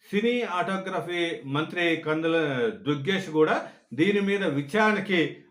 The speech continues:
ఆదేశించడం జరిగింది. ఇప్పుడు పవన్ కళ్యాణ్ సినిమా రిలీజ్ అయ్యే ముందుగా ఈ సినిమా హాళ్ళ బంద్,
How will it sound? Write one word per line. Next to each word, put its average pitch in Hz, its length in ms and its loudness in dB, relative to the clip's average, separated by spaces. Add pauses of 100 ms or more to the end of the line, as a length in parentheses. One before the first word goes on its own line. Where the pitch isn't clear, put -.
ఆదేశించడం 165 600 -2
జరిగింది. 190 540 -4 (220)
ఇప్పుడు 269 360 -2 (300)
పవన్ 185 280 2
కళ్యాణ్ 214 480 2
సినిమా 196 420 -2
రిలీజ్ 190 380 0
అయ్యే 180 260 0
ముందుగా 196 720 2 (380)
ఈ 165 120 0
సినిమా 175 300 0
హాళ్ళ 185 320 4
బంద్, 165 520 2